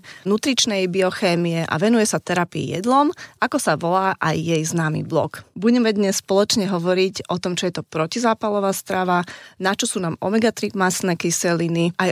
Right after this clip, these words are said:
o tom, kedy je pre nás jedlo liekom a čo vieme v tomto zmysle pre svoje zdravie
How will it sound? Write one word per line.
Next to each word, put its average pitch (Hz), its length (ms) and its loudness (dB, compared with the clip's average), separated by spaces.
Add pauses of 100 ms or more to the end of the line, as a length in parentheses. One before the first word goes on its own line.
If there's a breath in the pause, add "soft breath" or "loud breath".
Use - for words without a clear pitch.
o 226 80 2
tom, 247 240 2
kedy 226 400 2
je - 80 0
pre 185 160 4
nás 165 240 2
jedlo 170 320 2
liekom 160 640 0
a 170 80 0
čo - 160 0
vieme 196 240 2
v 208 160 0
tomto 160 160 -6
zmysle 165 400 0
pre 147 160 -6
svoje 147 400 -4
zdravie 170 560 0